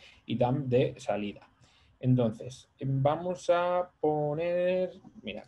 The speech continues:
con var dump abro y cierro paréntesis. Esto es una instrucción, por lo tanto, punto y coma. Y hemos dicho que es para visualizar el contenido y tipo de variables. Bien, vamos a coger la variable que hemos declarado arriba,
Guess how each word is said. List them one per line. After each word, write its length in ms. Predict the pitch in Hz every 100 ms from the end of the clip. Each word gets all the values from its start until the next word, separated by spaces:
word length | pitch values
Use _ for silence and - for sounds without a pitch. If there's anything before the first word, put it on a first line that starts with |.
| -
con 160 | 123
var 220 | 131 151 123
dump 280 | 107 107 - -
abro 380 | 160 156 131
y 80 | 127
cierro 320 | 127 160 131
paréntesis. 640 | 127 135 135 131 139 143 - - _ _ _ _ -
Esto 200 | 156 135
es 80 | 131
una 100 | 127
instrucción, 460 | 127 127 151 156
por 80 | 135
lo 100 | 135
tanto, 180 | 131 123
punto 280 | 160 156 127
y 80 |
coma. 400 | 127 156 160 165 - - - _
Y 540 | 165 190 196 196 190
hemos 160 | 180 175
dicho 320 | 185 - 180
que 80 | -
es 80 | 175
para 220 | - 170
visualizar 360 | 143 151 156 165
el 100 | 151
contenido 640 | 151 147 143 160 165 165
y 220 | - 160 156
tipo 440 | - 156 - 165
de 120 | 156
variables. 680 | 151 131 127 - - - - _ _ _ - - -
Bien, 240 | - 113 107
vamos 200 | 120 143
a 20 |
coger 400 | 143 - 165 - -
la 380 | 131 127 123
variable 640 | 117 117 143 151 170 175 - _
que 100 | 147
hemos 100 | 143
declarado 320 | 135 131 127
arriba, 840 | 123 131 156 156 156 156 160 160